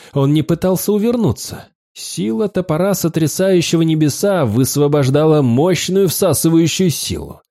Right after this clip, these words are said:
Хотя этой всасывающей силы было недостаточно, чтобы затянуть его, она не позволяла ему переместиться из своего текущего положения.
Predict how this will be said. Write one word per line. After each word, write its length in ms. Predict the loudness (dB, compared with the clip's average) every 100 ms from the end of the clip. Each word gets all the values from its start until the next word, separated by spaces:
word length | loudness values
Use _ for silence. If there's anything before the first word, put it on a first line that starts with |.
| _ _ _ -6
Хотя 300 | -2 0 0
этой 220 | 0 0
всасывающей 640 | 0 -2 0 0 0 0
силы 340 | -2 0 0 2
было 180 | 4 2
недостаточно, 920 | 2 2 0 0 -2 0 0 0 -2
чтобы 320 | 0 0 0
затянуть 600 | 0 -2 -2 0 0 0
его, 400 | 0 2 2 0 -6 -20 -4
она 480 | -2 0 2 0 0
не 140 | -4
позволяла 680 | -2 0 0 0 0 2 2
ему 240 | 2 2
переместиться 840 | 2 0 2 0 -2 -2 -4 -2 -2
из 160 | 0
своего 360 | 0 0 2 2
текущего 680 | 2 0 2 0 0 0 0
положения. 760 | 2 2 2 0 -4 -6 -16